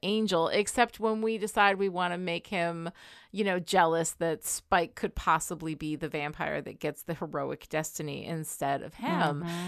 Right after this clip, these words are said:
Speaker 1: But he's never been invested in that destiny. He's never been invested in the outcome. You just save people because you can while you can, and that's it. You know, you don't get a prize at the end, you know? So
Speaker 2: Yeah.
Speaker 1: that's always been his,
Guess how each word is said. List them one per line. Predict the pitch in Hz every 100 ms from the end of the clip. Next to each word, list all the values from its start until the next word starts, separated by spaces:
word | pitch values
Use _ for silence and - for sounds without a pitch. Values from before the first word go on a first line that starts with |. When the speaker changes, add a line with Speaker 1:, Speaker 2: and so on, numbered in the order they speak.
| 185 -
Speaker 1:
But | 262
he's | 294 254
never | 285 285 381 392 269 190
been | 165 185
invested | 170 160 147 147 - 156 147 -
in | - 165
that | 131 151
destiny. | 143 - 175 175
He's | 247 214
never | 233 269
been | 262 254
invested | 254 214 160 170 - 185 -
in | 196
the | -
outcome. | 226 269 190 147
You | 151 151
just | 180 -
save | 165 175 220 -
people | 214 202 220
because | 208 - 175 165
you | 170
can | - 165 156 165 156
while | 151 151
you | 165 156
can, | - 277 247 202 208 - -
and | 190 185
that's | 196 - 254
it. | 285 - _ _ _ _ _ -
You | 180
know, | 170
you | 202 214
don't | 233 202
get | 233 240
a |
prize | 226 254 302 208 -
at | 135
the | 139 -
end, | - - -
you | 196
know? | 190 208 - - -
So | - 277 254 240 226 - - -
Speaker 2:
Yeah. | 185
Speaker 1:
that's | 240 269 294 -
always | 226 262 277 226
been | 190 196 185
his, | 175 196 180 165 170 - -